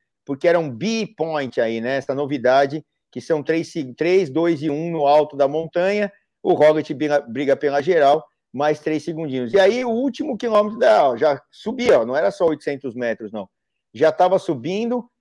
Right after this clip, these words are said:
e aí aquele movimento, o Pedersen vin-, vindo pra frente, a Movistar ensaiou,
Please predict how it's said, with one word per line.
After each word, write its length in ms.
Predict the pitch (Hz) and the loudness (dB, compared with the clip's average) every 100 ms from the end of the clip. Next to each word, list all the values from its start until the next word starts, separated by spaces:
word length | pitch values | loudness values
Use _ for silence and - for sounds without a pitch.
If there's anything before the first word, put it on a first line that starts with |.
| - | -2
e 100 | 170 | 4
aí 140 | 185 | 6
aquele 240 | 214 220 226 | 4 2 -2
movimento, 520 | 226 220 202 208 170 | 0 0 -2 -2 -2
o 40 | |
Pedersen 600 | - 180 190 190 - 180 | 0 4 4 4 2 -2
vin-, 260 | 151 165 156 | -2 -8 -10
vindo 260 | 139 165 151 | -8 -6 0
pra 180 | 151 | 0
frente, 460 | 135 156 196 208 - | 0 -2 -4 -4 -2
a 120 | 165 | 0
Movistar 720 | 170 220 247 190 - 175 202 170 | 2 0 -4 -6 2 4 6 4
ensaiou, 760 | 156 - 143 139 175 175 | -2 0 2 4 4 2